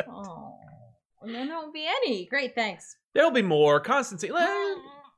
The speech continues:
Speaker 1: Little Johnny Constantine is coming.
Speaker 2: Ah, get outta here with that. Um, it's written by Tom Taylor with art by Darick Robertson.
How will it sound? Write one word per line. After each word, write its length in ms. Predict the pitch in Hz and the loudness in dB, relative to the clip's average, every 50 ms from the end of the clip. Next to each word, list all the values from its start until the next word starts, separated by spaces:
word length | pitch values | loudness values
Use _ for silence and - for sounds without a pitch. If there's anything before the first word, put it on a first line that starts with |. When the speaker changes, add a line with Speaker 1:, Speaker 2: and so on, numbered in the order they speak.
| _ _ _ _ _ 240 | _ _ _ _ _ -2
Speaker 1:
Little 200 | - 320 359 339 | 0 2 2 2
Johnny 240 | 214 294 294 285 - | 2 2 0 0 -2
Constantine 480 | - 226 226 226 214 220 202 185 180 185 | -2 0 0 0 0 -2 -6 -6 -6 -6
is 80 | 156 - | -6 -6
coming. 340 | - 139 127 123 120 123 123 | -8 -8 -8 -8 -10 -10 -10
Speaker 2:
Ah, 320 | 254 254 233 226 220 208 - | -10 -10 -10 -10 -12 -14 -12
get 140 | - 196 175 | -12 -10 -8
outta 180 | 170 160 151 160 | -8 -10 -10 -12
here 180 | 160 160 147 | -14 -14 -16
with 120 | 151 165 - | -16 -16 -14
that. 220 | 170 165 - - _ _ - _ _ _ | -14 -14 -14 -16 _ _ -20 _ _ _
Um, 240 | - 214 226 240 240 | -2 0 0 0 0
it's 120 | 247 240 | -2 -2
written 140 | 262 254 247 | -2 -2 -2
by 100 | 240 240 | -2 -2
Tom 220 | 240 247 240 233 226 | 0 -2 -2 -2 -2
Taylor 200 | 240 240 226 214 | -2 -2 -2 -2
with 80 | 214 | -2
art 200 | 170 202 202 196 | -2 -2 -2 -2
by 180 | - 202 190 185 | -2 -2 -2 -2
Darick 480 | 160 - 190 185 190 190 196 196 196 196 - | -4 -4 -4 -2 0 0 0 0 -2 -4 -10
Robertson. 920 | - 180 180 165 165 180 214 226 233 233 - - 277 277 269 277 277 254 | -12 -8 -6 -4 -4 -4 -4 -6 -6 -8 -10 -8 -8 -6 -6 -6 -8 -10